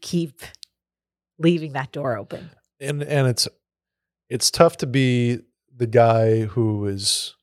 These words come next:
Speaker 2: like, shooting the text, being like, "Hey, hope all is well. How
Speaker 1: Yeah.
Speaker 2: are, how is this? How's that? I'm doing this in my new job." And, like, I know what you're doing there, man. Like, you're trying to see if she's gonna respond with some big, long, like, "How are you? Oh my God, I miss you." And,
Speaker 1: Yeah.
Speaker 2: and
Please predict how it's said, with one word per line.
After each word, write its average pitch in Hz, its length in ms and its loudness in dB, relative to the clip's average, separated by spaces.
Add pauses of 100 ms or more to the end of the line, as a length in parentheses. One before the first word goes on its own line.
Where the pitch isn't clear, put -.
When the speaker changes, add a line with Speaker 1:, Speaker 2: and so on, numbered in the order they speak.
(400)
Speaker 2:
like, - 160 -6
shooting 143 360 0
the 123 80 -2
text, - 460 -2
being 107 160 -6
like, 107 220 -8
"Hey, 131 360 0
hope 147 380 -2
all 131 200 6
is 123 120 -2
well. 143 440 0 (380)
How 135 220 2
Speaker 1:
Yeah. 135 60 4
Speaker 2:
are, 127 140 2
how 127 200 2
is 117 160 -2
this? 131 340 0
How's 107 280 0
that? 123 400 2
I'm 127 320 -4 (200)
doing 127 240 0
this 135 200 -2
in 110 60 -10
my 110 100 -4
new 117 120 -6
job." 110 500 2 (540)
And, 117 160 -2
like, 110 280 -8 (1300)
I 139 100 2
know 170 180 6
what 156 160 4
you're 143 100 2
doing 135 380 2
there, 143 320 0 (100)
man. 143 400 0
Like, 127 120 -2
you're 131 80 2
trying 143 480 2
to 127 80 2
see 135 300 2
if 123 100 0
she's 127 220 -2
gonna 123 220 -2
respond 120 480 0
with 113 100 0
some 123 200 0
big, 127 220 2
long, 117 440 0
like, 107 240 -6
"How 131 140 2
are 127 60 2
you? 139 320 4
Oh 120 60 0
my 123 100 -2
God, 131 180 2
I 117 60 0
miss 127 280 -2
you." 101 240 -4
And, - 80 -4
Speaker 1:
Yeah. 156 180 -4
Speaker 2:
and 120 340 -4